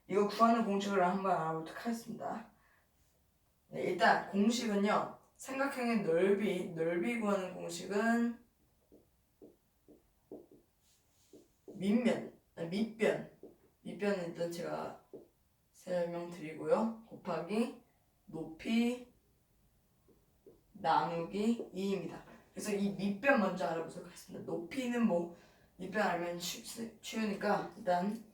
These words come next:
이렇게 있고, 이게 밑변입니다. 밑변은 다 돼요. 밑변은 이게 되든, 이게 되든, 이게 되든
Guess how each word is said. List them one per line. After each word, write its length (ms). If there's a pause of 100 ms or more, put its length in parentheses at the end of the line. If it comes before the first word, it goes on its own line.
(520)
이렇게 160
있고, 720 (600)
이게 240
밑변입니다. 600 (100)
밑변은 800 (360)
다 200
돼요. 460 (460)
밑변은 760 (500)
이게 320
되든, 400
이게 240
되든, 420
이게 240
되든 460